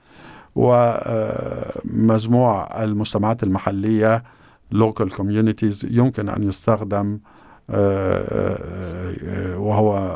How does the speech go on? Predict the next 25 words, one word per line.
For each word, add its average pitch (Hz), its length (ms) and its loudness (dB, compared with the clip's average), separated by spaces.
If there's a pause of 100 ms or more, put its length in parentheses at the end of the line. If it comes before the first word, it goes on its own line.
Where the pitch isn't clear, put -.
(160)
أيضًا 104 400 2 (160)
قبل، 107 340 -2
سبق 113 300 -2
أن 95 120 -2
استخدم 107 340 -2
في - 80 -6
العديد 110 460 2
من 101 560 2 (300)
الصكوك 104 480 -4
الدولية، 101 680 0 (600)
ولا 110 480 4
سيما 107 460 2
فيما 104 240 -2
يتعلق 104 720 -2
بالاستخدام 95 640 -2
والحيازة 104 480 0
المسؤولة 92 640 0
للأراضي. 90 560 -4
وأود 117 320 2
أن 123 80 2
أغتنم 117 320 -2
هذه 104 180 -2
الفرصة 107 360 -2
سيدي 101 300 -2
الرئيس 101 480 2